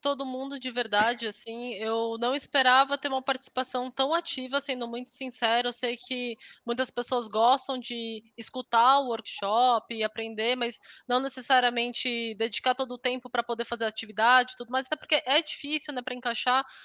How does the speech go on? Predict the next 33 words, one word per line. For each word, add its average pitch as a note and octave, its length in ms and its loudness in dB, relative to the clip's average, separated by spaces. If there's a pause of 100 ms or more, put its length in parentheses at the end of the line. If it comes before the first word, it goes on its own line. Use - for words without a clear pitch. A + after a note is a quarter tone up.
(140)
mas B3 120 0
eu C4+ 80 4
fiquei C#4+ 160 -2
muito C4+ 260 -6
surpresa C4+ 640 0
com - 80 -4
a C4+ 60 -2
quantidade B3+ 600 2
de C4 80 -2
atividades A#3 600 0
que B3+ 100 -6
a A#3 40 -2
gente A#3 220 -10
recebeu, A3+ 560 -4 (300)
a - 40 -20
quantidade B3+ 420 0
de C4 80 0
detalhamento C#4 760 2
nas C4 160 -6
atividades A3+ 640 0
também. A3 400 -4 (320)
Eu A#3 800 0
quero C4 360 8
responder C4+ 480 0
todos A#3 240 -4
vocês, B3 420 -2
porque, C4+ 240 -4
assim, C4+ 280 0
acho A3 180 0
que - 80 2
é - 20 6
o A#3+ 60 0
mínimo, D4+ 580 -4